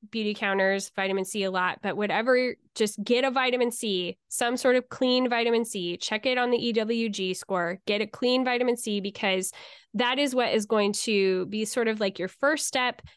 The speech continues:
to fight aging. It's one of the only products that's going to help you to either reverse dark spots or help prevent them. And it's doing that same sort of stuff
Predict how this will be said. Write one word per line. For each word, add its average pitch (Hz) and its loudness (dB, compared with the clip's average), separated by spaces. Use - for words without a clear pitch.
to 233 -4
fight 208 -2
aging. 254 0
It's 208 -8
one 226 2
of 220 2
the 214 4
only 247 4
products 226 -2
that's 208 -4
going 208 0
to 202 0
help 208 -2
you 208 2
to 185 0
either 196 2
reverse 208 0
dark 285 0
spots 294 0
or 214 2
help 214 -2
prevent 190 -4
them. 311 2
And 202 0
it's - -2
doing 285 -2
that 262 -2
same 262 0
sort 254 -2
of 262 -2
stuff 220 -4